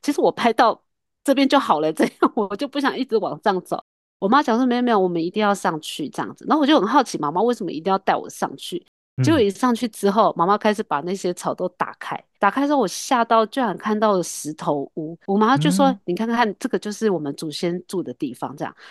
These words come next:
Speaker 1: 她说：“我带你来就是因为要祖先去认识你，你是这边的孩子，所以你不能忘记回家的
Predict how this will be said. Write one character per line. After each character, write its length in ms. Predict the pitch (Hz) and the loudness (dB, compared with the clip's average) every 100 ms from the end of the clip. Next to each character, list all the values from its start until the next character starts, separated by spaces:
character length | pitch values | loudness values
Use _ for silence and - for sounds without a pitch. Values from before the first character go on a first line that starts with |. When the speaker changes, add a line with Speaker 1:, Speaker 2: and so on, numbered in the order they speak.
| _ | _
Speaker 1:
她 140 | - | -2
说 260 | 240 269 262 | 2 4 2
：“我 100 | - | 0
带 180 | 180 233 | 2 2
你 140 | 208 165 | 0 -2
来 180 | 143 156 | -4 -6
就 160 | - | -8
是 180 | 190 - | -8 -10
因 200 | - 185 | -6 -2
为 200 | 190 185 - | 0 0 2
要 160 | 202 | -2
祖 160 | 196 - | -2 -10
先 220 | - 165 | -8 -8
去 160 | 160 165 | -6 -6
认 200 | 160 131 | -4 -4
识 240 | - - | -8 -8
你， 240 | 135 87 - _ | -8 -10 -18 _
你 100 | - | -6
是 140 | 175 240 | -4 -2
这 140 | 240 | -2
边 160 | 226 196 | 0 0
的 80 | 156 | 0
孩 220 | 156 117 | -2 -6
子， 240 | - - - | -10 -18 -10
所 160 | - | -4
以 40 | 220 | -2
你 100 | 156 | -2
不 140 | 214 | -2
能 140 | 185 | -2
忘 200 | 151 170 | 0 -2
记 160 | 156 170 | -2 -8
回 180 | 160 143 | -6 -2
家 160 | 170 | -2
的 120 | 170 | -2